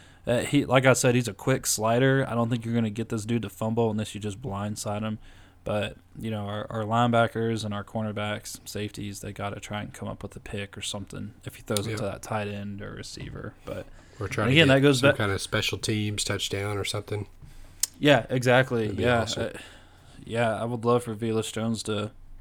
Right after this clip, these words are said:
Speaker 1: you know, prove me wrong and run one back like Evan Berry, you know, at the
Speaker 2: Hmm.
Speaker 1: kickoff. So, but, yeah, so do you think,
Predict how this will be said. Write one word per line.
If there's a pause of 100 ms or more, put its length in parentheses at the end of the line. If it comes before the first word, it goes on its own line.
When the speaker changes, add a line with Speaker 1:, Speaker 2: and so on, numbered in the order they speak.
(220)
Speaker 1:
you
know, (140)
prove
me
wrong
and
run
one
back
like
Evan
Berry, (200)
you
know,
at
the
Speaker 2:
Hmm.
Speaker 1:
kickoff.
So, (800)
but, (360)
yeah,
so (800)
do
you
think,